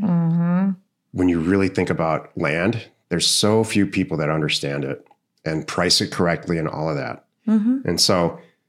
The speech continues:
Speaker 2: it is not saturated.
Speaker 1: No.
Speaker 2: That said, the more creative you get about where to send mail and the more research, red, green, yellow tabs of research that you do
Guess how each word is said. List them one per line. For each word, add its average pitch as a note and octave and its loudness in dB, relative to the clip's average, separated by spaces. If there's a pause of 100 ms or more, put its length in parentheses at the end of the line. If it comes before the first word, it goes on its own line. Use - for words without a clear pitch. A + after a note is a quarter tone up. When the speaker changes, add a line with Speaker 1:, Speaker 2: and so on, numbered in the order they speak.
(280)
Speaker 2:
it C#3 4
is C#3 2
not F2+ 0
saturated. E2+ 0 (300)
Speaker 1:
No. E3 -4 (160)
Speaker 2:
That G2 2
said, F2+ 2 (160)
the F#2+ 0
more F#2 4
creative A#2 2
you B2 2
get D#2+ -2
about D#2+ -2
where D#2+ -2
to G2 2
send A2+ 0
mail - -6 (260)
and E2+ -6
the E2+ 0
more F2+ 2
research, G2 0
red, G2 0
green, A2 2
yellow G2+ 2
tabs F#2 -2
of E2 -4
research D#2+ -2
that - -4
you G2 0
do E2+ -2